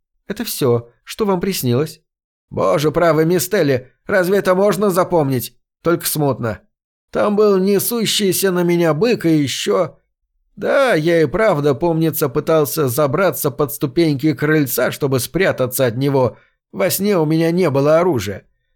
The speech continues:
Думаю, что я смогу заснуть снова.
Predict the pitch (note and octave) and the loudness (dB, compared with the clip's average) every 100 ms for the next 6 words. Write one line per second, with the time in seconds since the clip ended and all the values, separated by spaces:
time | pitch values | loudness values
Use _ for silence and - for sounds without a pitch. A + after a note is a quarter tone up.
0 | _ F#3 G#3 B3 A#3+ G#3 - G#3+ G3 E3 | _ -6 -4 0 0 0 -2 0 0 0
1 | - F#3+ E3+ F#3+ E3+ C#3 D3+ - D3+ B2 | 0 0 2 2 2 2 -2 -2 -4 -4
2 | - D#3+ D3 G#2 | -6 -4 -4 -6